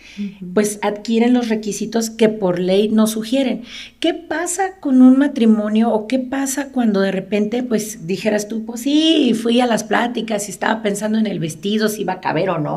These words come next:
Speaker 1: Ujú.
Speaker 2: o en, a dónde nos vamos a ir a vivir, y lo, lo pasé por alto? ¿Qué sucede con los matrimonios cuando pasan por alto,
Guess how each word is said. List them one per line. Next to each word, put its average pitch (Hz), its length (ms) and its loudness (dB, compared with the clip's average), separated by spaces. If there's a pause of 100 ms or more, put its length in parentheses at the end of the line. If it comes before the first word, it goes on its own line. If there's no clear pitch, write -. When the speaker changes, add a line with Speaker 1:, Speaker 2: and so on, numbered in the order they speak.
(160)
Speaker 1:
Ujú. 220 100 0 (320)
Speaker 2:
o 170 240 0
en, 165 300 0
a 165 120 -4
dónde 208 260 2
nos 175 180 -2
vamos 190 300 -6
a 202 40 -6
ir 185 80 -4
a - 20 -6
vivir, 196 440 -4 (320)
y 214 180 2
lo, 196 340 2
lo 208 220 0
pasé 226 260 -2
por 247 240 -2
alto? 180 300 -6 (320)
¿Qué 302 120 2
sucede 285 520 -2
con 247 180 2
los 208 140 0
matrimonios 208 760 0 (320)
cuando 214 360 0
pasan 254 420 -4
por 254 140 -2
alto, 247 500 -4